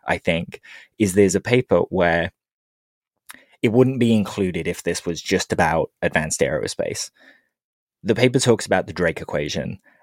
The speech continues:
and the Drake equation is essentially, it's an argument used to estimate the number of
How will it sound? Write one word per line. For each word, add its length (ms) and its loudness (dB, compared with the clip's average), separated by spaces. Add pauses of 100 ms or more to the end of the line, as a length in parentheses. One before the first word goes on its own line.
(140)
and 280 0
the 40 -8
Drake 200 6
equation 600 0
is 400 -2
essentially, 500 -2
it's 140 -8
an 80 -8
argument 360 -8
used 240 -12
to 80 -2
estimate 380 -4
the 60 -4
number 260 6
of 280 2